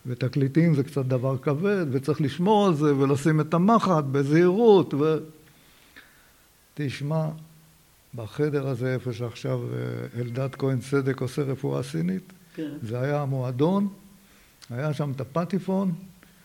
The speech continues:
Speaker 1: אני גם לא זוכר באיזה שנה זה היה, אבל זה לא היה הרבה שנים אחרי שבאנו הנה. והחבר'ה שהיו יותר מוזיקליים,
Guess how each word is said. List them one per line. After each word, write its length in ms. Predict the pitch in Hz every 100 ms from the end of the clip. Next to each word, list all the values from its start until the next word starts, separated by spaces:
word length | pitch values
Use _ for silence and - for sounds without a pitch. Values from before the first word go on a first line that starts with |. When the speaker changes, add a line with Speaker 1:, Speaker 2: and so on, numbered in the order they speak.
| _ -
Speaker 1:
אני 160 | 202
גם 160 | 208 208
לא 120 | 214
זוכר 280 | 185 190 170
באיזה 240 | 165 160
שנה 300 | 160 151 147
זה 140 | 135 131
היה, 240 | 135 131
אבל 180 | 117 127
זה 140 | 131
לא 120 | 147
היה 100 | 170
הרבה 220 | 156 135 131
שנים 340 | 135 123 127
אחרי 200 | 120 131
שבאנו 420 | 135 123 127 123
הנה. 200 | 117 120 131 - - _ _ _ - - - - - - - 110 110 - - - - -
והחבר'ה 520 | 123 120 175 170 170
שהיו 340 | 143 139 147 147
יותר 220 | 147 151
מוזיקליים, 920 | 143 120 131 143 147 151 135 117 101